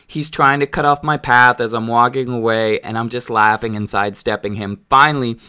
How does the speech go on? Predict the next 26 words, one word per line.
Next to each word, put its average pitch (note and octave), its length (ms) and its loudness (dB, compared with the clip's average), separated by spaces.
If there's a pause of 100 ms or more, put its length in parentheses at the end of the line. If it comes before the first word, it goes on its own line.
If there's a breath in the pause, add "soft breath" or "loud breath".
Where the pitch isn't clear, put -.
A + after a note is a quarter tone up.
(320 loud breath)
he C#3+ 140 -4
relents B2+ 520 -2
and B2 120 -4
he A#2 60 -4
screams, A#2+ 500 -8 (420 soft breath)
"That's E3 300 0
what D#3+ 160 0
I C3+ 80 4
thought, - 580 0
bitch. D3 380 0 (160)
Fuck F#3+ 280 -8
you, D3 140 -6
pussy." C#3+ 500 0 (480 soft breath)
And F3 360 0
this B3+ 340 -4
is C#4 120 -8
the G#3 80 2
part D3+ 240 0
I B2+ 60 0
laughed G#2+ 300 0
the F#2+ 60 -6
h-, - 340 -14
hardest G#2 420 -2
at, E2+ 220 -8
because D3 380 -2 (100)
immediately E3+ 880 -2